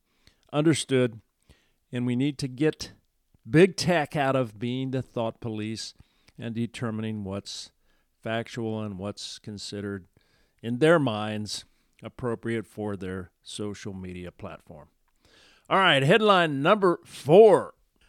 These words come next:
Oversight Committee continues investigation into Hunter Biden's art dealings. From A B C News, House Republicans renewed their investigation Wednesday into the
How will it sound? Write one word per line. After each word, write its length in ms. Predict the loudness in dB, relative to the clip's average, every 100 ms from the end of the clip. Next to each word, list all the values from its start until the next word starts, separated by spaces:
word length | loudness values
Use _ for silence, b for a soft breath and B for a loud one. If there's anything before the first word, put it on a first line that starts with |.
| _ 6
Oversight 600 | 6 6 4 2 2 -2
Committee 320 | -2 0 0
continues 640 | -2 -2 -2 0 0 0
investigation 800 | 0 0 -2 -2 -2 -2 -4 -8 -4
into 320 | -4 -2 -2
Hunter 300 | 0 2 4
Biden's 500 | 4 4 4 0 -2 -2 4
art 240 | 6 4 _ -4
dealings. 640 | 0 0 -2 -8 -16 -20 _ _ _ _ _ _ _ _ _ -4
From 160 | -2
A 160 | 6 6
B 160 | 6 2
C 240 | 0 2
News, 400 | 2 2 2 0
House 260 | 0 0 0
Republicans 640 | 0 0 0 0 -4 -2
renewed 280 | -2 -2 0
their 140 | 0
investigation 760 | 2 0 -2 -4 -4 -4 -4 -2
Wednesday 420 | -2 0 0 0
into 240 | -2 -4
the 180 | -6